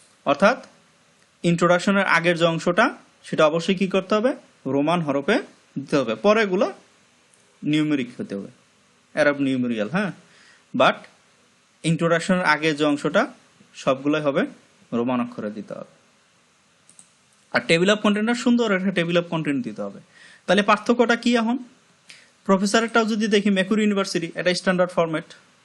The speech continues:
মেকুরি ইউনিভার্সিটি পিএইচডি। দেখেন, ইন্ট্রোডাকশনের ক্ষেত্রে আমরা যখন পেপারে আসছি, পেপারের ক্ষেত্রে কিন্তু আমরা কী করছি? ইন্ট্রোডাকশনে একভাবে just প্যারা আকারে দিছি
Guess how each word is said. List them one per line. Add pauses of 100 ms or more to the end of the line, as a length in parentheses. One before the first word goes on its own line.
(120)
মেকুরি
ইউনিভার্সিটি
পিএইচডি। (460)
দেখেন, (140)
ইন্ট্রোডাকশনের
ক্ষেত্রে (460)
আমরা
যখন
পেপারে
আসছি,
পেপারের
ক্ষেত্রে
কিন্তু
আমরা
কী
করছি? (340)
ইন্ট্রোডাকশনে
একভাবে
just
প্যারা
আকারে
দিছি